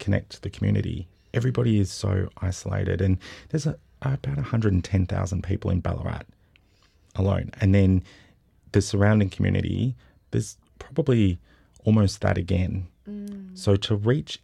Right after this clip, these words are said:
Speaker 1: everybody is really hard. So we do need allies to be stepping up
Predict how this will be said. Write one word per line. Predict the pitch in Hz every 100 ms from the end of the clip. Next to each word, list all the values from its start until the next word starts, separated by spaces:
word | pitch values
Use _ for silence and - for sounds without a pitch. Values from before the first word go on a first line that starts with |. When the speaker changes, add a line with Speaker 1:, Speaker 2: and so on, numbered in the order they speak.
| -
Speaker 1:
everybody | 101 113 107 98
is | 92 87 95
really | 92 92
hard. | 85 - 101 98 87 -
So | - 101 95 - - -
we | 110
do | 101 104
need | 110 113 95 -
allies | 95 95 90
to | - 85
be | 95 90 90 - - - - - _ _
stepping | - - 120 113 104
up | 101 101